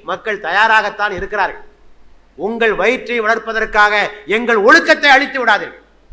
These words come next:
எங்களுடைய கற்பை அழித்து விடாதீர்கள், இந்திய கலாச்சாரத்தை அழித்து விடாதீர்கள். இந்த நாட்டு மக்கள் கற்பிலே நம்பிக்கை வைத்திருப்பவர்கள், ஒழுக்கத்திலே நம்பிக்கை வைத்திருப்பவர்கள்.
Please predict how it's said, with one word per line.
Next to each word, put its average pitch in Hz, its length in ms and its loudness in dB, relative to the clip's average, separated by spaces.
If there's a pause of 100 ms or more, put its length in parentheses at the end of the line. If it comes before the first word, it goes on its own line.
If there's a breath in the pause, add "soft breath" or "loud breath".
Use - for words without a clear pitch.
(1500)
எங்களுடைய 254 420 4
கற்பை 294 400 4
அழித்து 285 280 4
விடாதீர்கள், 208 480 2
இந்திய 277 400 0
கலாச்சாரத்தை 285 720 4
அழித்து 254 280 0
விடாதீர்கள். 196 420 -2 (240)
இந்த 220 200 -2
நாட்டு 285 360 4
மக்கள் 254 380 0 (200)
கற்பிலே 294 500 2
நம்பிக்கை 285 440 2
வைத்திருப்பவர்கள், 254 760 0 (180)
ஒழுக்கத்திலே 294 600 4
நம்பிக்கை 302 420 2
வைத்திருப்பவர்கள். 254 680 -2